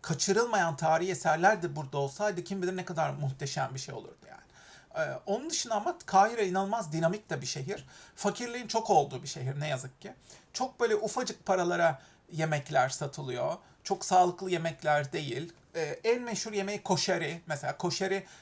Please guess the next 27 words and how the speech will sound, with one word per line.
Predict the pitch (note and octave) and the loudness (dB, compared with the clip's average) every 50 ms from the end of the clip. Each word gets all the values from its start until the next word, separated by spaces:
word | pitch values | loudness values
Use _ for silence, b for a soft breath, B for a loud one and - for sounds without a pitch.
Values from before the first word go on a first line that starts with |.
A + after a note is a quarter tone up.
| B B B _ | B B B _
çok | - - - A#3 A#3 - F3+ | -6 -4 -2 -2 -2 -2 -2
böyle, | F#3+ F#3 F3+ | -2 0 0
e, | D#3 E3+ - - A#2+ C3 D#3 F3 E3+ E3 D#3+ D3+ | -2 -4 -8 -14 -14 -6 -4 -4 -4 -4 -6 -10
gerçekten | D#3+ G3+ F#3 F3+ G3+ G#3+ - G#3+ G#3 - G#3 G3 | -6 4 6 8 8 8 6 0 -2 -2 -2 -2
insana | E3+ F3+ E3+ - - F3+ F3+ G3 G#3 G#3 b b b b b b - D3 | 0 -2 -2 -2 -4 -4 -4 -4 -4 -6 b b b b b b 2 4
bağımlılık | E3 E3+ F3 F3+ F#3 G3 G#3+ - - G#3 | 6 6 6 6 4 0 -2 -2 -4 -4
da | F3+ | -2
yapan | D3+ C#3+ - D3 C3 B2+ | -2 -2 -2 -2 -2 -2
bir | C3+ | -4
şey. | C3 F3 - | -6 -6 -4
İçine | D3+ - G#3+ G#3+ A3 | -4 -2 0 4 4
her | B3+ C4 B3 | 4 4 2
şeyi | - - A#3 G#3+ - | -2 -6 -10 -8 -4
katıyorlar. | - G#3 G3+ - G#3 G3+ E3 D#3 C#3+ C#3+ - - _ - | -2 -2 -2 0 0 0 2 2 2 2 0 -6 _ -18
Ulan | F#3 - - - A#3+ A#3+ - - F#3 E3+ | -18 -14 -10 -8 -8 -8 -10 -12 -12 -12
dedik | A3+ G#3+ G#3+ C#4 - - - | -12 -10 -10 -12 -14 -14 -12
ki, | G#3 G3 | -10 -8
"Bu | A3+ A3 A3 | -8 -8 -8
nasıl | A#3 A3 - - - | -8 -8 -8 -10 -6
bir | A3 | -4
yemek | G3 E3+ D#3+ D3 C#3+ - - E3+ | -4 -4 -2 -4 -6 -8 -6 -4
ya?" | C#3 D3 F3 E3+ | -2 0 2 4
Her | G#3 A#3 A3 | 6 6 4
şey | - - A3 G#3 G3 | 4 2 0 0 0
var | F#3 | -2
içinde. | F3+ F3+ - - D3+ C#3 D3+ C#3 D3+ | -2 -4 -6 -8 -8 -6 -6 -6 -4
Böyle | D#3+ D3+ D#3 | -4 -6 -6